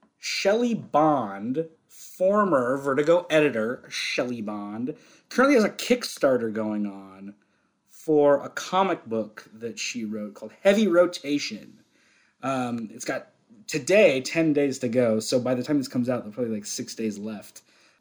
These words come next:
And it is true stories about campus radio D Js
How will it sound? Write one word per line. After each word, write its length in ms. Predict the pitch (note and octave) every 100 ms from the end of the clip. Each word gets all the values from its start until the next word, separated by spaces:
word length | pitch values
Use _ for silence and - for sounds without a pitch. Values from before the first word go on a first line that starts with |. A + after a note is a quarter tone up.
| -
And 180 | C3 C3
it 260 | D3+ D3+ D3
is 840 | - C3+ C3+ C3 C3 C3 B2 - -
true 300 | - G3 G3
stories 560 | - E3+ D#3+ D#3+ D3 - -
about 840 | B2+ A2+ C3+ C3+ C3+ C3 - - - _ _ _ -
campus 760 | - F3 E3+ F3 D#3 - - _ _ B2
radio 360 | C3+ D#3 F3
D 160 | E3+ F#3
Js 560 | F3+ G3 G#3 G#3 -